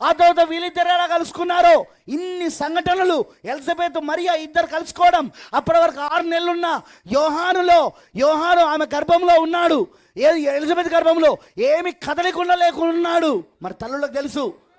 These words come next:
బిడ్డ కదులుతూ ఉంటాడు లోపట. తెలుసా తెలియదా అమ్మ పిల్లలకు?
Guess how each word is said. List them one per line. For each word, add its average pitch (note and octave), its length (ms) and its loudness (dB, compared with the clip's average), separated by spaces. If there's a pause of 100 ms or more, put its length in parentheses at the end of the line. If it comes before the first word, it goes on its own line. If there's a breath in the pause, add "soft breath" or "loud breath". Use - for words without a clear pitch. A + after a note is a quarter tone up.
(240)
బిడ్డ G#3+ 260 -8
కదులుతూ C#4 640 -6
ఉంటాడు C4+ 260 -4
లోపట. A#3+ 360 -6 (880)
తెలుసా G3+ 300 -6
తెలియదా C#4 320 -2
అమ్మ C4+ 140 -6
పిల్లలకు? B3+ 560 -6